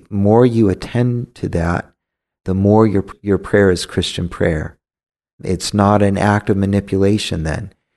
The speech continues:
It's a humble acknowledgement about where I really am before God. I'm in a place I don't deserve, and yet I'm here because he's loved me anyway. So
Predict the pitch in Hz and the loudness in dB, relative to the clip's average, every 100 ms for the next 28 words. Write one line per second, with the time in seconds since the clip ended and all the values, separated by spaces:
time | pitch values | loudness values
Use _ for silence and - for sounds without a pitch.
0 | _ - 82 - - 107 101 101 95 95 | _ -8 -6 -4 0 0 2 2 0 0
1 | 95 101 95 92 90 87 87 - 98 98 | 0 0 -2 -6 -6 -4 -2 -2 0 0
2 | 92 87 90 95 107 107 101 85 85 82 | 2 0 -2 0 0 0 -2 -4 -4 -8
3 | - 92 87 82 85 90 - _ _ _ | -10 -10 -6 -6 -6 -10 -16 _ _ _
4 | _ _ 90 95 101 95 107 104 - 90 | _ _ -6 -2 -2 -2 0 0 0 -2
5 | 98 95 - 87 113 104 95 90 _ _ | -2 -4 -6 -4 0 2 0 -2 _ _
6 | _ _ _ _ 101 95 98 101 - - | _ _ _ _ -6 -2 2 2 0 -4
7 | 95 90 107 104 101 95 - 92 - 98 | -6 -4 0 2 2 -2 -6 -6 -4 -6
8 | 87 101 92 - 92 85 92 85 73 - | -2 -2 -2 -4 -6 -4 -4 -4 -6 -10
9 | 80 - _ _ _ _ _ _ _ _ | -12 -18 _ _ _ _ _ _ _ _
10 | _ - 107 87 - | _ 2 2 2 -4